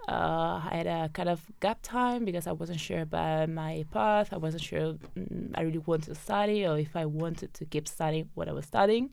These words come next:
that I will keep, like, a surprise. <laughs> So I went to England, and then, then, um, I was working as a waitress, so I was really enjoying it,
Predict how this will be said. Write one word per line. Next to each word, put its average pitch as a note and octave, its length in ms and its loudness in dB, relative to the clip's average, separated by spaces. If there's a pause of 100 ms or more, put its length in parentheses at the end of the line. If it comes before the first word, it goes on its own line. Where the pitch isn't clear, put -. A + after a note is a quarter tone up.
(480)
that D3+ 120 4
I - 20 0
will C#3+ 140 -2
keep, - 200 -8
like, - 180 -4
a D3+ 60 -8
surprise. - 640 -2
<laughs> - 60 -8 (920)
So F#3+ 400 8
I - 120 6
went G#3+ 200 4
to B3+ 60 2
England, C4+ 640 6
and F#3+ 260 2
then, F#3 400 4
then, A#3+ 540 4 (300)
um, F#3 720 0 (300)
I - 80 6
was A#3 160 6
working A#3+ 400 2
as F3 120 0
a E3+ 60 2
waitress, G3 640 0
so - 140 0
I F3 40 4
was E3+ 340 -2
really C#4 240 2
enjoying G3 400 2
it, B3 220 -4